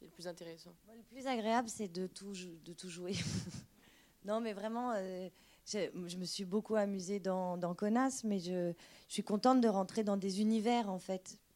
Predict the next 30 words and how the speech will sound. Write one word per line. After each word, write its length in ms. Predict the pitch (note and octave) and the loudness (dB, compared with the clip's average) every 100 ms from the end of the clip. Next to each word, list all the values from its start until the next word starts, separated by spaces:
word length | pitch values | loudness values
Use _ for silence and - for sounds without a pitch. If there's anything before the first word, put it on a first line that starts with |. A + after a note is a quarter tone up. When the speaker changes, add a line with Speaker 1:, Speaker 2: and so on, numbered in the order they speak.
| _ | _
Speaker 2:
Euh, 180 | - E3 | -4 -4
il 80 | A2 | -2
y 60 | D#3 | -2
a 80 | |
les, 160 | D#3 F3 | -2 -2
il 60 | - | 0
y 80 | F3+ | 0
a 40 | |
les 160 | F3 F#3+ | 2 4
rôles 280 | G#3 C4 A#3 | 6 4 4
et 80 | |
puis 180 | F#3+ F#3 | -2 -4
il 20 | |
y 20 | F3+ | -4
a 60 | |
l'univers 480 | E3+ E3+ F#3 F#3 F#3+ | -4 -6 -2 -2 -2
d'un 180 | F3 E3 | -2 -2
réalisateur 680 | E3 E3+ F3 F3+ A3+ A#3 A3+ | -2 -2 -4 0 0 0 -2
et 100 | - | -6
puis 120 | F3 | -6
il 20 | |
y 20 | |
a 60 | E3+ | -4
une 140 | F3 | -2
histoire 520 | F#3 - G3+ G#3+ A3 G3+ | -4 -2 0 0 -2 -6
et 80 | |
puis... 240 | F3 F#3+ F3 - - - - | -8 -10 -12 -14 -20 -20 -12
En 80 | - | -4
fait 160 | A3 A3+ | -4 -4
c'est, 480 | - F#3+ F3+ F3 | -4 -2 0 -2